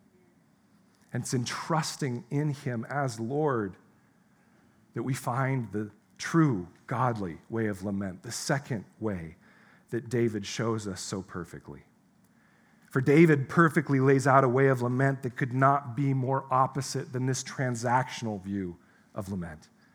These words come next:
He begins by calling to remembrance the goodness of God and the truths that he can stand fast upon even when life is unsure.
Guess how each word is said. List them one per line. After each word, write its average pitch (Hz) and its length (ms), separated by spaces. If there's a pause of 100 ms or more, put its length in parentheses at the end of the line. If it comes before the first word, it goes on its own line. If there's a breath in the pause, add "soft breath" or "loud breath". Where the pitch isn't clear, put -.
(460 loud breath)
He 160 100
begins 156 480
by 139 140
calling 170 540
to 160 180
remembrance 151 640
the 131 120
goodness 160 680
of 123 240
God 143 500 (300 loud breath)
and 127 140
the 127 60
truths 180 520
that 139 140
he 165 120
can 147 180
stand 156 400
fast 151 380
upon 147 460
even 170 320
when 143 140
life 135 320
is 120 140
unsure. 104 520